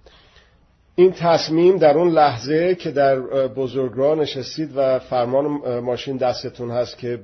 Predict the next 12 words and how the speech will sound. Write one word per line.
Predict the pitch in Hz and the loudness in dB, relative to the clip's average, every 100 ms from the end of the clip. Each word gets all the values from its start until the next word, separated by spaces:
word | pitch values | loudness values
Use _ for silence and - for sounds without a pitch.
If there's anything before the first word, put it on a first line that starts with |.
| 107 | -8
به، | 120 | -8
به، | 110 120 | -6 -10
به | 110 117 - | -8 -12 -12
کدوم | - 120 147 | -16 -6 -4
سمت | 151 143 127 107 | -4 -2 -2 -2
بچرخونیدش، | 110 123 - 120 113 123 120 110 135 170 - _ _ _ _ | -8 -12 -6 -6 -6 -8 -10 -6 -4 -4 -8 _ _ _ _
الان | 147 147 151 139 | -2 2 2 2
هست. | 95 87 - - _ _ - | -4 -14 -16 -20 _ _ -8
الان | 113 123 143 | -6 -2 0
در | 139 127 | 0 -2
زندگی | 110 120 120 104 135 | -2 -6 -6 -8 -6
ما، | 131 135 156 165 | 0 2 2 0